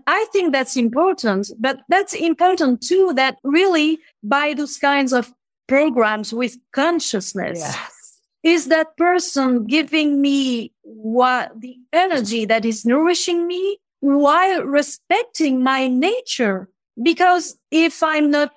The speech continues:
Speaker 1: known, seen, or respected in my nature, it's not someone for me, and it's,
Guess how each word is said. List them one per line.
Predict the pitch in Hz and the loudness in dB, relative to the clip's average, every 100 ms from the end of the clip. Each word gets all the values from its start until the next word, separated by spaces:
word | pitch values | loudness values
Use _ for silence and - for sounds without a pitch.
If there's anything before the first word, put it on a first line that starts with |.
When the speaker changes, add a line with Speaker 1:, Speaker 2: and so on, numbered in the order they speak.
| _ | _
Speaker 1:
known, | 254 254 262 311 320 262 233 214 190 | 2 4 4 2 0 0 -2 -4 -8
seen, | 220 - - 294 302 285 240 | -14 -10 -4 0 2 2 2
or | - 254 | 2 2
respected | 247 247 - 311 311 277 233 | 0 -2 -2 -2 -2 -8 -6
in | 240 240 | -4 -2
my | 233 226 | -2 -2
nature, | 240 403 - 269 | -2 -4 -2 -2
it's | - - - | -2 -8 0
not | 339 339 | 0 0
someone | 294 254 247 220 | -2 0 -4 -6
for | - 190 | -8 -12
me, | 196 302 330 | -8 -4 -2
and | 214 202 | -2 -2
it's, | 196 - - | -10 -12 -16